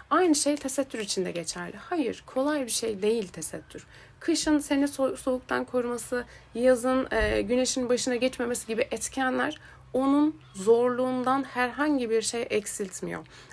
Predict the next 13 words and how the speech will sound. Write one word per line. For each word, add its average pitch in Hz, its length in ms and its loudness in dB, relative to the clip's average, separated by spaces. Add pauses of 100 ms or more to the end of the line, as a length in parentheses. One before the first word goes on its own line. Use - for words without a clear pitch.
Ama 311 180 6
bizim 285 220 6
bilmemiz 269 380 0
gereken 247 400 -2
şu, 208 240 -4 (240)
yani, 262 180 0
"Bu 330 100 2
zaten 349 420 2
basit 294 320 -2
bir 285 100 0
şey." 269 320 -2
diyerek 247 340 2
teşvik - 460 -6